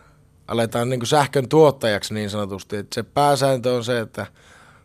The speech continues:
mahdollisimman paljon sähköä tuotetaan sitten omaan käyttöön, mut se on sitten ekstraa, mitä sieltä, mitä sieltä sitten menee sinne sähköverkkoon myyntiin, mut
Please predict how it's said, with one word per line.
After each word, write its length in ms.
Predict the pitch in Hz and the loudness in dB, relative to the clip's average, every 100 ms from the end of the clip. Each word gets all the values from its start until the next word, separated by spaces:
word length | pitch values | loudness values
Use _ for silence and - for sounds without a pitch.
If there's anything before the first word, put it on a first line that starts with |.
| - | -2
mahdollisimman 640 | 139 143 139 123 135 131 | 2 4 2 0 -2 0
paljon 280 | 135 131 120 | 0 0 2
sähköä 420 | 131 110 - 123 | 0 -2 -2 -4
tuotetaan 420 | 117 117 107 117 | -2 -4 -4 -6
sitten 200 | 110 131 | -6 -4
omaan 300 | 127 127 113 | -2 -2 -2
käyttöön, 460 | 101 110 101 - 104 | 0 -2 -2 -6 -8
mut 180 | 98 - | -8 -6
se 80 | 113 | -6
on 120 | 113 | -6
sitten 300 | 139 135 120 | -6 -2 0
ekstraa, 420 | 127 - 120 107 | 0 -2 -2 -2
mitä 280 | 101 95 95 | -2 -6 -6
sieltä, 300 | 95 98 90 - _ _ _ _ - _ _ - | -6 -8 -8 -14 _ _ _ _ -20 _ _ -6
mitä 300 | 147 175 160 | 2 4 6
sieltä 260 | 160 139 | 4 2
sitten 320 | 135 139 - 123 - _ _ _ _ _ _ - - | 0 -2 -4 -4 -6 _ _ _ _ _ _ -14 -6
menee 400 | 120 143 143 123 | 0 4 4 4
sinne 300 | 131 127 135 | 0 -4 -4
sähköverkkoon 840 | - 135 - 127 120 104 - 117 104 _ _ _ _ _ _ _ _ - | -4 -4 -2 -2 -4 -4 -4 -4 -6 _ _ _ _ _ _ _ _ -2
myyntiin, 640 | 151 185 180 151 - 143 139 | 6 8 8 6 2 4 4
mut 280 | 135 127 | 0 -2